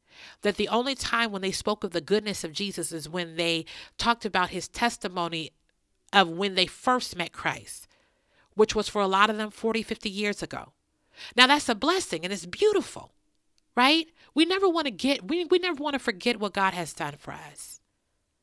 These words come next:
But the question is, am I stuck in this place if I only remember him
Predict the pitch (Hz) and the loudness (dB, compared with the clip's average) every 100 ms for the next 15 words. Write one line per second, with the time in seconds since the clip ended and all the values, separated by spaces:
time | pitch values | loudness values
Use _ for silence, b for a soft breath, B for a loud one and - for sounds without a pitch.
0 | _ B B B - 262 - 330 330 302 | _ B B B 0 0 2 2 0 -2
1 | 285 - 262 247 226 220 - 330 349 - | -4 -2 -4 -2 -4 -6 0 0 0 -4
2 | 254 226 220 226 - - 269 220 - - | -6 -4 -4 -6 -6 -2 0 0 -6 -8
3 | 220 220 226 240 285 285 240 220 233 254 | 2 2 2 -2 -4 -4 -4 -6 -6 -4
4 | 233 214 202 | -6 -6 -8